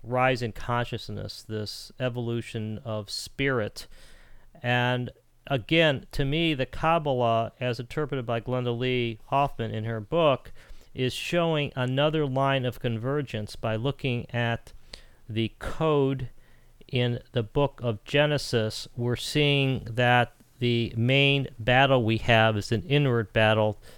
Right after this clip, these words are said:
to break down the barriers between us and other people, and to break down the barriers between us and the possible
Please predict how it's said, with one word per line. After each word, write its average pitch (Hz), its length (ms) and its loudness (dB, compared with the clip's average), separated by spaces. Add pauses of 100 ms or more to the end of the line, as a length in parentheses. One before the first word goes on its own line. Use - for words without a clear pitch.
to 107 160 -4
break 135 500 2
down 123 500 4 (280)
the 120 100 -2
barriers 127 920 4 (240)
between 123 720 0
us 135 260 2
and 123 80 2
other 120 160 2
people, 117 640 0
and 117 200 2
to 110 180 -2
break 123 560 2
down 131 440 4 (460)
the 113 120 2
barriers 120 880 4
between 110 540 0
us 123 360 2
and 110 180 2
the 104 80 0 (220)
possible 113 840 4